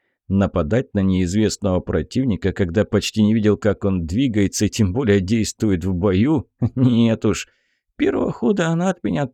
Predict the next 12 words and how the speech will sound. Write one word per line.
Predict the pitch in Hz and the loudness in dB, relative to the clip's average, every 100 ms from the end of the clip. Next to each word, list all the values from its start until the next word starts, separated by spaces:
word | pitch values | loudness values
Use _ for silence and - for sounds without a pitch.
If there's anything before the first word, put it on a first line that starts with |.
| _ | _
точно | 190 196 - 220 | -2 -2 -6 -4
не | 165 120 | 0 2
дождется. | 117 127 120 92 80 - - - _ | 2 0 -2 -4 -6 -10 -14 -18 _
Тем | 107 82 | -2 0
более | 85 160 95 85 | -2 0 0 0
подобное | - 92 92 87 92 87 | -2 0 0 0 0 0
поведение | 92 85 82 160 127 87 - _ _ | -2 -2 -2 -4 -2 -2 -4 _ _
должно | 98 92 113 135 226 220 | -2 2 2 0 -2 -2
здорово | 202 180 202 196 | -2 -2 -2 -2
сыграть | 175 180 - 156 - - | -2 -4 -2 -4 -4 -4
на | 160 | -2
ее | 156 | -2